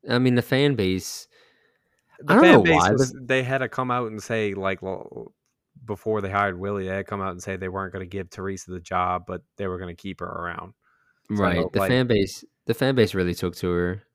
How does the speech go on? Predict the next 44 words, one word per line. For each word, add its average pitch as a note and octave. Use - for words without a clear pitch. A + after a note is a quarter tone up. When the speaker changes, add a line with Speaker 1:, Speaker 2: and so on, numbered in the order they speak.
Speaker 2:
Yeah. F2
Speaker 1:
um, F2
and C3
rightfully D3
so. G#2
She's F#2
very F#2+
charismatic, F#2
very F#2
good F2+
in F2
Speaker 2:
Yep. -
Speaker 1:
front F2+
of F2
a F2
camera. F2
Speaker 2:
Yep. G2
Speaker 1:
Uh, E2+
she -
says G2
a G2
lot F#2
of F2+
loving F2
things. F2+
So, E2+
yeah, F#2
I G#2+
understand F#2+
that's F2+
a, F2
that's -
a F#2+
tough -
fire. F#2
So F2+
they F2
definitely F2+
didn't E2+
make F2
that F2
decision E2+
lightly. -
But D#3